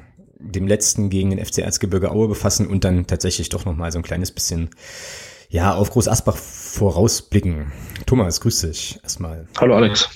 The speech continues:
Speaker 2: grüß dich.
Speaker 1: Wie geht's dir mit, äh, allem, was so in den letzten, ja, vierundzwanzig bis achtundvierzig Stunden so passiert ist?
Speaker 2: Ja, gut bis vorhersehbar, ja. <laughs>
Speaker 1: Okay,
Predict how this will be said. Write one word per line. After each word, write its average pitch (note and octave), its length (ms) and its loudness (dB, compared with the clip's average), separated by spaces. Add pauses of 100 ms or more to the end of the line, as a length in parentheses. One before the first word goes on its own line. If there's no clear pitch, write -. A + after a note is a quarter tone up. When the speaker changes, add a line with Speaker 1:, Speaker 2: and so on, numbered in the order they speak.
(140)
Speaker 2:
grüß - 140 4
dich. - 180 2 (420)
Speaker 1:
Wie C3+ 80 4
geht's G3 160 6
dir F2 160 0 (400)
mit, - 400 -2
äh, G#2 320 2 (140)
allem, G#2+ 340 4
was - 120 0
so F#2+ 100 0
in G2 80 0
den G2 100 2
letzten, F#2 480 -2 (220)
ja, F2+ 160 -2
vierundzwanzig G2+ 580 -2
bis F#2+ 100 -4
achtundvierzig G2 460 -4
Stunden G#2 220 -4
so G2 80 -2
passiert F#2+ 320 -4
ist? - 180 -14 (720)
Speaker 2:
Ja, G#2+ 140 0
gut A#2+ 240 4
bis A#2+ 160 6
vorhersehbar, G2+ 720 4
ja. F#2+ 180 -2 (960)
<laughs> C3+ 140 0 (160)
Speaker 1:
Okay, G#2+ 340 2